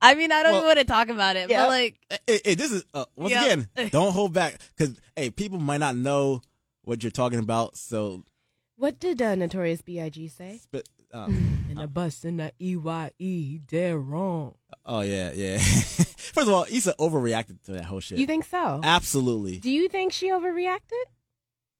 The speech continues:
Speaker 1: Yes. <laughs> Sorry,
Speaker 2: She, she,
Speaker 1: yes.
Speaker 2: she overreacted.
Speaker 1: I think it was, like, he was like, he was like,
Speaker 2: He told
Speaker 1: he was like, "I'm about to come," right? And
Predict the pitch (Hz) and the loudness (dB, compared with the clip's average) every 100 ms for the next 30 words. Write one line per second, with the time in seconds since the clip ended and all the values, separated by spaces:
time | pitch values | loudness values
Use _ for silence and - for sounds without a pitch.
0 | _ _ _ _ - 190 180 _ _ _ | _ _ _ _ -20 -18 -18 _ _ _
1 | - - _ - 214 - - 554 - _ | -20 -20 _ 0 0 0 -8 -20 -20 _
2 | _ _ _ _ _ _ _ _ _ - | _ _ _ _ _ _ _ _ _ -2
3 | 220 202 202 139 208 - - - 175 - | 0 0 -2 -2 0 -2 -6 -6 -6 0
4 | 160 180 156 135 120 120 120 113 - - | 0 2 2 4 2 0 -4 -6 -6 -8
5 | 277 392 392 403 392 277 294 277 233 - | -6 -4 -6 -6 -8 -4 -4 -2 -6 -8
6 | _ _ _ 277 311 285 285 254 208 - | _ _ _ -10 -8 -8 -6 -6 -8 -12
7 | 214 269 247 247 202 - _ _ _ _ | -16 -14 -10 -10 -10 -14 _ _ _ _
8 | _ _ _ _ _ _ 214 311 - 320 | _ _ _ _ _ _ 0 2 2 4
9 | 523 339 302 403 339 320 285 285 269 277 | 2 6 6 6 2 0 0 4 4 2
10 | 254 233 190 185 202 202 _ _ 220 233 | -2 0 0 0 0 -2 _ _ -4 -4
11 | 214 185 | -4 -10